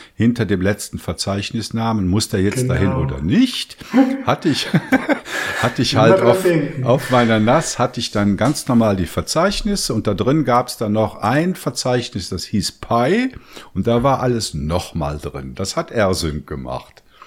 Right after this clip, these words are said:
Speaker 1: Ja, ne, also ich glaub, viele kennen, <laughs> kennen dieses
Speaker 2: Im einfachsten
Speaker 1: Problem.
Speaker 2: Falle vorne ein Slash, hinten keinen.
Speaker 1: Ja.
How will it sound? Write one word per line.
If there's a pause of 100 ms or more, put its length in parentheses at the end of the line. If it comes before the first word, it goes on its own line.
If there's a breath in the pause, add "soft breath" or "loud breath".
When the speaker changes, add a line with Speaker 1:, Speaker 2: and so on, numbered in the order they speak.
(580 loud breath)
Speaker 1:
Ja, (480 loud breath)
ne,
also
ich
glaub,
viele
kennen, (160 loud breath)
<laughs>
kennen
dieses
Speaker 2:
Im
einfachsten
Speaker 1:
Problem.
Speaker 2:
Falle
vorne
ein
Slash,
hinten
keinen. (120)
Speaker 1:
Ja.